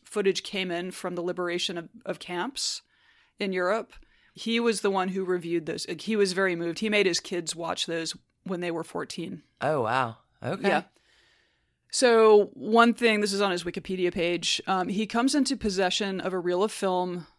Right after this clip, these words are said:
Speaker 1: of the liberation of Auschwitz, and he kept it. And this is, like, what he had his sons watch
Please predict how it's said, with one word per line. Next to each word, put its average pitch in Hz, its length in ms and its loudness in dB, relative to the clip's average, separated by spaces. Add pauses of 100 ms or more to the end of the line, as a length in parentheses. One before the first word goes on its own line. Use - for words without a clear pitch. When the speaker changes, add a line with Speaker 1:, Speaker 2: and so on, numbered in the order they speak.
(480)
Speaker 1:
of 180 340 -2
the 190 120 -2
liberation 185 460 0
of 170 80 -8
Auschwitz, 170 600 -4
and 170 80 -4
he - 60 -6
kept - 360 -10
it. - 160 -6 (600)
And 180 120 -4
this 175 140 -4
is, 175 100 -4
like, 180 160 -2
what 175 200 0
he 165 280 -2 (120)
had 175 200 -4
his 175 140 -4
sons 180 300 -4
watch - 580 -4